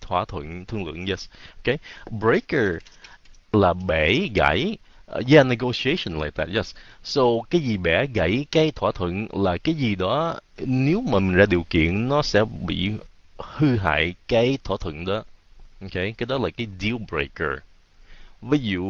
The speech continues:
uh, siết bảnh trai thiệt bảnh trai. Ok. Cái xong, cái siết muốn kết hôn cô đó. Ờ, cái xong, cái cô đó nói siết rất là thông minh, mà thực, thực sự vậy. Ờ, đẹp trai, of course.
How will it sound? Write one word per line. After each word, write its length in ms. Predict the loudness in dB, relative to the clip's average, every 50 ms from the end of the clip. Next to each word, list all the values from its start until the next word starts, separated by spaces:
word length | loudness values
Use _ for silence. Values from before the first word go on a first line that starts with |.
| -4 -4
uh, 840 | -6 -6 -2 -2 0 2 2 2 2 2 2 2 2 2 0 0 -2 -6 -10 -12 -18 -20 _ -20 -20 -20 _ -20 _ _ -20 -20 -20 -18 -18 -18 -16 -16
siết 220 | -6 -4 -4 -2 0
bảnh 200 | 0 -2 0 2
trai 160 | 4 4 4
thiệt 140 | 4 0 -4
bảnh 140 | -4 -4 0
trai. 200 | 0 0 0 0 -4 -10 -20 -20 -20 -20 _ -20 -20 -20 -18 -14
Ok. 200 | -10 -10 -10 -10 -10 -16 -20 -20 -20 -20 -20 -20 -20 -18 0 2
Cái 120 | 2 4
xong, 260 | 6 6 4 4 4
cái 100 | 2 0
siết 160 | 0 2 2
muốn 180 | 2 2 0 0
kết 160 | 0 0 2
hôn 180 | 4 2 2 2
cô 180 | 0 2 2
đó. 200 | 4 4 2 0 -4 -8 -16 -20 -20 -18 -18 -18 -18 -20 -20 -20 -20 -20 -20 -20 _ _ -20 -20 -20 -20 -20 -20 -20 -20 -4 2
Ờ, 360 | 4 4 6 6 4 2 -2 -4 -10 _ 2
cái 140 | 2 2 2
xong, 460 | 2 2 2 2 2 2 0 -2 -2
cái 120 | -4 0
cô 120 | 2 4 6
đó 120 | 6 6
nói 280 | 6 6 6 6 6 4
siết 260 | 4 2 2 2 2
rất 240 | 0 0 0 0 0
là 60 | -2 0
thông 140 | 2 4
minh, 220 | 4 4 2 0 -4 -8 -6
mà 120 | -6 -4 -4
thực, 140 | -4 -4 -6 -8 -8
thực 140 | -6 -6 -4
sự 160 | -4 -2 -2 -2
vậy. 180 | -2 -2 -4 -8 -14 -20 -20 -20 -20 -20 -20 -20 -20 -10
Ờ, 840 | -2 2 4 6 6 6 6 6 6 4 4 4 4 2 2 2 0 -2 -4 -6 -10 -12 -14 -16 -18 -20 -20 -20 -20 -20 -20 -20
đẹp 300 | -10 -4 -4 -4 2 4
trai, 360 | 6 6 8 8 6 4 2
of 120 | 0 -4 -6
course. 580 | -6 -8 -8 -6 -6 -6 -8 -10 -10 -10 -14 -18